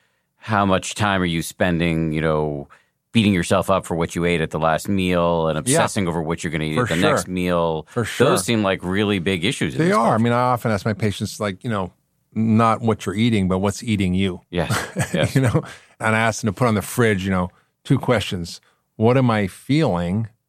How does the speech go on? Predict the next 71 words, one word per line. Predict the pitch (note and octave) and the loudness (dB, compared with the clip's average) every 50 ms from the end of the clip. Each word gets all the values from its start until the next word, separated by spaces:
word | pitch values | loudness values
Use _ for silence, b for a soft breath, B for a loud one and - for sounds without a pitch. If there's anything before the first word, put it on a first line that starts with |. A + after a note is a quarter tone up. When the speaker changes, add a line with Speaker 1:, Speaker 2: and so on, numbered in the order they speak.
| _ _ _ | _ _ _
Speaker 2:
and | G2+ G2 G2 | -2 0 2
what | G#2 G#2+ | 2 2
do | F#2+ | 2
I | F2+ F2+ F2+ | 2 2 2
need? | F2 F#2+ G2 F2+ - - _ _ _ _ _ _ _ _ | 2 0 0 -2 -4 -10 _ _ _ _ _ _ _ _
Speaker 1:
Yep. | - - - - | -18 -18 -12 -2
Speaker 2:
Right? | - G2 G2 F#2 | 0 0 2 2
Am | G#2+ G2+ G2 | 2 2 2
I | F#2+ F2 | 2 2
feeling | - - A2 F#2+ F#2+ G2 F#2+ | 0 0 0 2 2 2 2
angry? | F#2+ F#2+ G2+ G2+ G2 A#2 A#2+ | 2 0 2 2 2 2 2
Do | G#2+ | 2
I | G2 | 2
need | F#2+ F#2+ F2+ | 0 0 -2
to | F#2 F2+ - G2+ | -4 -8 -8 -4
yell | F#2+ F#2+ F2+ F#2+ G#2+ A2+ | -2 0 2 2 2 0
at | - | 0
somebody? | - A#2 A2+ A2+ A#2+ A#2 B2 B2 | 0 2 2 2 2 2 2 0
Am | A2 G2 | 0 0
I | F2+ | -2
feeling | F2+ - G2 F#2 F2+ E2+ | -2 -2 -4 -2 -2 -2
lonely? | F2 F#2 G2 G#2 G#2+ G#2+ | 0 0 2 2 2 2
Do | G2 G2 | 2 0
I | F#2 | 0
need | F#2+ G2 F#2 | 0 -2 -2
to | F2+ | -4
call | - - F#2 F2+ | -4 -2 -2 -2
a | E2+ | -4
friend? | - - G2 G2 G#2+ A2+ | -2 -2 0 2 2 2
Am | G#2 F#2 | 2 2
I | F2 F2 E2+ E2 - | 0 0 -2 -4 -6
tired? | - - F#2+ G2 G#2 A2+ G#2+ | -2 0 2 2 2 2 2
Do | F#2+ F#2 | 2 0
I | F2 | 0
wanna | F2+ F#2 F#2 F2+ F2 | 0 0 0 -2 -4
take | - _ - F2+ F#2 | -4 _ -4 -2 -2
a | F2 | 0
nap? | F2 F#2 G2 A2 B2 - - B B B B B | 2 2 2 0 0 -4 -8 B B B B B
You | - G#2+ | -2 0
know, | G2 | 0
am | F#2 F2+ | 2 2
I | E2+ | 0
hungry? | - - G#2+ G#2+ A2 A#2 C3+ B2+ | 0 0 2 2 2 2 2 2
Maybe | G2+ F#2 F2+ F#2 G2 | 2 2 2 2 0
I | F#2+ | 0
should | - - G#2+ G2+ | 0 -2 0 0
eat. | A2 B2+ C3+ B B B B B | 0 0 -2 B B B B B
But | - A#2 A2+ - | -2 -2 0 2
most | C3 B2+ D3+ D3 - C#3+ | 2 2 2 2 0 -2
of | B2+ | -2
the | - | -2
time, | A2+ A2 G#2+ G#2+ | -2 0 0 0
the | G#2 G2+ | 0 0
reason | G#2+ A2 F2+ A2 G#2 G2 | 0 0 0 0 -2 0
we | F#2+ G#2+ | 0 0
eat | G#2+ G2+ F#2 | 0 0 0
is | F#2 E2+ G#2 | -2 0 0
not | G#2 G2 F#2+ F2+ - | 2 2 2 0 -2
because | F2+ E2+ - F#2 F2 F2 F2+ | -6 -6 -4 -4 -4 -2 0
we're | F#2+ | 0
<laughs> | G2+ - D3+ | 2 2 2
hungry. | D3 D3+ B2+ - - A#2+ G2+ E2 - B B B B B B B B _ - | 2 2 2 0 -2 -4 -4 -4 -8 B B B B B B B B _ -6
And | A2 C3+ C3+ C3 | -2 0 2 2
then | C3 C3 | 4 2
I | B2+ B2 | 2 0
think, | - D3+ B2 - - | 0 -2 -2 -2 -2
you | C#3 B2+ | 0 2
know, | B2+ A#2+ A#2+ A#2+ | 2 2 0 0
our | A2 A#2+ A#2 A2 | 0 0 0 -2
food | - - C#3+ C#3+ B2+ | -2 -2 -2 0 2
environment | B2 A2+ G2 G#2 G2+ A2 A#2 B2 A2+ G#2 G2 G2 A#2 | 0 2 2 2 2 2 2 2 2 2 2 0 -2